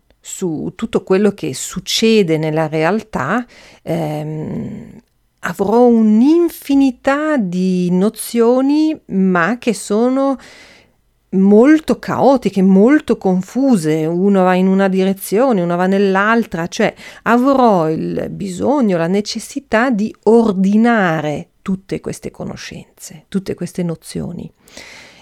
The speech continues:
E co-, come tutte le medicine naturali, anche la nostra, mm, medievale o, o antica, anche in, eh, Cina e anche nella Ayurvedica, insomma, in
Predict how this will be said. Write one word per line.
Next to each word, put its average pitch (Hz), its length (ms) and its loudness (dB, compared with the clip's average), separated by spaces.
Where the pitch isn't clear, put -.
E 208 340 -6
co-, - 240 -16
come - 320 -8
tutte 294 360 0
le 160 460 0
medicine 170 920 -2
naturali, 170 840 -4
anche 151 280 -10
la 147 100 -6
nostra, 156 800 -4
mm, 165 280 -8
medievale 156 800 -2
o, - 60 -6
o 165 280 -2
antica, 240 840 0
anche 262 400 0
in, 208 300 4
eh, 196 320 2
Cina 240 580 0
e 156 160 -2
anche 175 380 -2
nella 165 240 -2
Ayurvedica, 180 800 -2
insomma, 175 340 -4
in 202 280 -8